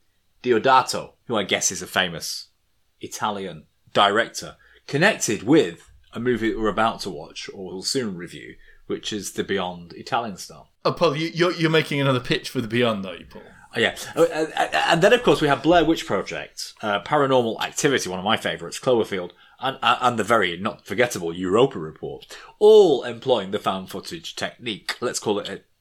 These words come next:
Speaker 1: technique, shall we? So I think you can't judge the plot or the script or whatever without looking at the cinematography,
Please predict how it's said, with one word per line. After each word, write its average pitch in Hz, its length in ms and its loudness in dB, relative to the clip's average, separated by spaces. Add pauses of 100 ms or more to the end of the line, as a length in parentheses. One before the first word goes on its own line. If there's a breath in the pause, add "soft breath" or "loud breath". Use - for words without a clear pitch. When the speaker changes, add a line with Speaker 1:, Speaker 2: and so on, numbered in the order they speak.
(100)
Speaker 1:
technique, - 400 -10
shall - 200 -12
we? - 260 -14
So 160 340 2
I 151 100 0
think 233 320 -4
you 190 80 0
can't 220 400 -2
judge 170 380 2
the 135 100 0
plot - 540 -6
or 113 120 -2
the 95 80 -8
script - 380 -4
or 98 40 -4
whatever 95 380 -4 (100)
without 110 520 0
looking 127 540 -2 (200)
at 87 160 -4
the 95 80 -16
cinematography, 87 920 -10